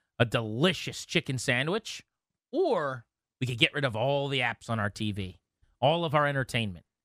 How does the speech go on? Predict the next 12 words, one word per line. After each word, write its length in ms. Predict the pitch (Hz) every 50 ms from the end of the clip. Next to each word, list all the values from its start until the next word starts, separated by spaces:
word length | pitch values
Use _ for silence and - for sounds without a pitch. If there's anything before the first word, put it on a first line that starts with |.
| _ _ _ -
Every 180 | 151 165 185
show 300 | - - - 196 190 185
we've 220 | 175 165 151 131 143
ever 200 | 131 123 131 120
watched 360 | 117 120 110 104 - - 113
is 140 | 110 98 -
gone. 360 | - 113 110 104 92 85 - - _ _ _ _ _ _ _
Ted 180 | - 214 262
Lasso's 460 | 220 214 240 277 - - 214 208 180 170
gonna 200 | 214 220 240 226
be 100 | 254 233
great. 320 | 220 254 285 294 -